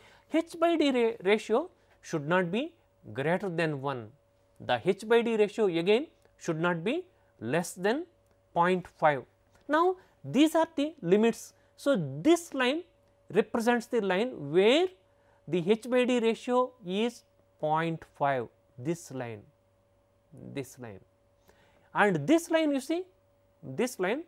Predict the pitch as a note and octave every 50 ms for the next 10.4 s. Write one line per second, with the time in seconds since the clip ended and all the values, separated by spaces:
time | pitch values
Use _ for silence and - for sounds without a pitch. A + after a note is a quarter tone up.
0 | _ _ _ _ _ _ _ - B2 B2+ D3+ A3+ D4 D4+ - - C#4+ C4+ C4+ C4
1 | A3 F#3+ F3+ - G3 F#3+ F#3+ G#3 B3+ C#4 - - _ _ _ _ _ _ - F3+
2 | F#3 F#3 - F#3+ G3+ G3+ G#3 G3 F#3+ F3 F3+ F3 - - G#3+ A3+ B3+ - _ _
3 | _ _ _ _ _ - - D3 C3+ C3 C#3+ C#3+ _ - D#3 D3+ D3+ C#3+ E3+ F#3
4 | F#3 - _ _ _ - A2+ G#2 G#2+ B2 B2 A#2 A2 G2 _ _ _ _ _ _
5 | _ _ _ - - - C#4 C#4 C4 D4 F4+ - - - - - _ - - -
6 | _ _ _ _ _ - C3+ B2+ D3+ C#4+ E4+ E4 - E4+ B3+ A3+ A3 B3 D4+ F#4+
7 | - _ _ _ _ _ _ _ _ _ - E3+ F#3 G#3 F#3+ D#3+ C3+ D3+ C#4+ D4
8 | - - A3 G#3 B3 D4 E4 - _ _ _ _ - - C#3+ C#3 E3 F3 F3+ E3
9 | C#3+ C3 D#3 F#3 F#3 - A3+ G#3+ G#3+ G#3+ C4 D#4+ F4+ - _ _ _ - - D#3
10 | E3+ F3 E3+ D3+ D3+ - - -